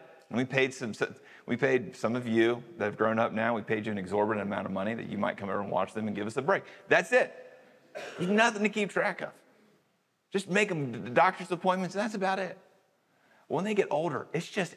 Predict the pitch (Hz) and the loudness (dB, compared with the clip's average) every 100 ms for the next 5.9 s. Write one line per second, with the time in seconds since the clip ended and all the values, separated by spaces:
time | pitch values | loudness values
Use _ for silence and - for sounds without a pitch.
0 | - 185 196 143 95 98 - 220 208 113 | -6 -2 0 2 0 -4 -6 -6 -2 -2
1 | 135 - 190 196 - 226 240 175 165 185 | 0 -4 -2 -4 -4 -4 -2 -2 0 2
2 | 208 190 - 147 131 101 113 104 98 - | 2 2 0 0 0 -2 0 0 -2 -8
3 | - - 185 214 214 185 147 156 - 143 | -10 -4 -2 0 0 0 0 0 -2 -2
4 | 156 143 135 120 143 143 143 160 - 175 | -2 0 0 0 -4 -4 -8 -8 -8 -8
5 | 196 185 - 214 214 170 131 104 | -10 -12 -10 -6 -6 -4 -4 -6